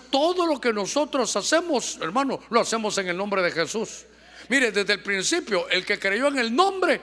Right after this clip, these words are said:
hermano, es salvo. ¿Cuántos hemos creído en Cristo Jesús? El que creyó en el nombre de Cristo, hermano, de pronto se le abren las puertas del cielo. De pronto, hermano, sus pecados le son perdonados, pero es el nombre. Y yo aquí quiero, por favor, tomarme un tiempito para esto,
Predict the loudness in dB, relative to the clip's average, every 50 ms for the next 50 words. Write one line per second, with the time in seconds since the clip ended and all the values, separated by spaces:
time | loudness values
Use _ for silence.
0 | -6 -4 -4 -2 0 0 -2 0 0 -2 0 2 0 0 0 0 -2 -2 -2 -2
1 | -2 0 0 0 2 2 0 -2 -4 -10 -12 -18 -14 -2 0 2 2 2 0 -2
2 | 0 -2 -2 -2 0 -2 0 0 -2 -2 0 0 0 0 -2 -6 -8 -10 -14 -20
3 | -20 -18 -18 -2 -2 -2 0 2 0 0 2 2 2 2 4 4 4 2 2 2
4 | 0 0 0 0 0 0 2 2 0 0 0 0 -2 -2 0 -2 0 -2 -4 -4
5 | -2 -2 -2 -2 0 -2 -2 -2 0 -2 -6 -2 -2 -2 -4 -2 -2 -2 -2 -2
6 | -4 0 0 0 0 0 -4 -8 -8 -2 -2 -2 0 2 0 0 0 0 -2 -2
7 | -2 0 -2 -2 0 -2 -2 -2 -2 -4 -4 -4 -2 0 0 0 0 0 -2 -4
8 | -4 -8 -10 -16 -16 -6 -2 -2 -2 0 0 0 0 0 0 0 2 2 2 2
9 | 0 0 0 0 0 0 0 -2 -2 0 0 -2 -2 0 0 0 0 2 0 0
10 | 0 0 -2 -2 -2 -2 -2 -2 -2 -2 -2 -2 0 0 2 0 -2 -2 -2 -2
11 | 0 0 -2 -4 -4 -4 -2 -2 -2 -2 -2 -4 0 2 2 2 2 2 2 2
12 | 2 0 -2 -6 -10 -16 -20 -20 -20 -20 -20 -20 -8 -2 0 0 0 0 2 0
13 | -2 0 2 0 2 4 4 2 0 0 -2 -2 -2 -2 0 0 -2 -2 0 2
14 | 0 0 0 0 -4 -4 -2 -2 -2 0 -2 -4 -2 -2 -4 -6 -4 -6 -6 -4
15 | -4 -4 -2 0 0 0 0 0 -2 -4 -4 -4 -4 -4